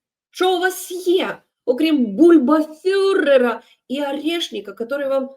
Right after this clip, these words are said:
то ли дали, то ли не дали подержать? Я так і не понімаю". Але куди, бляха, виявляється, без, без білоруської оцінки для української влади та встечі Умерова? Білоруси знають,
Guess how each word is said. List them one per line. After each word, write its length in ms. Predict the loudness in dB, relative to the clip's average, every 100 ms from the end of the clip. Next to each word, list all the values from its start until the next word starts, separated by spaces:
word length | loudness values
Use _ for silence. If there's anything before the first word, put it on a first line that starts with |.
| _
то 100 | -10
ли 140 | -8 -8
дали, 440 | -8 -6 -4 -6
то 140 | -6 0
ли 120 | 2
не 120 | 2
дали 400 | -2 -6 -4 -6
подержать? 460 | -10 -8 -6 -6 -8
Я 60 |
так 180 | -10 -12
і 40 |
не 100 | -12
понімаю". 560 | -8 -4 -4 -4 -8 -12 _ _ _ _ _ -10
Але 320 | -2 0 -2 -8 _ _ _ _ _ _
куди, 340 | -14 -10 -6
бляха, 400 | -6 -2 -2 -2
виявляється, 560 | -4 -4 -2 -2 -2 -4
без, 260 | -6 -8 -10 _ _ _
без 280 | -2 -2 -2
білоруської 920 | 0 0 0 0 0 0 -4 -4 -2
оцінки 760 | -2 -4 -4 0 0 0 -2 -4 -14 -6
для 160 | 0
української 540 | 0 0 -6 -6 -2 0
влади 560 | 2 0 0 -2 -6 -12 _
та 120 | -16
встечі 680 | -16 -20 -6 -4 -4 -8 -10
Умерова? 640 | -8 -6 -6 -6 -10 -18 _ _ _ _ _ _ _
Білоруси 880 | -10 0 2 2 0 0 0 -4 -10
знають, 760 | -10 -6 -2 -2 -2 -4 -8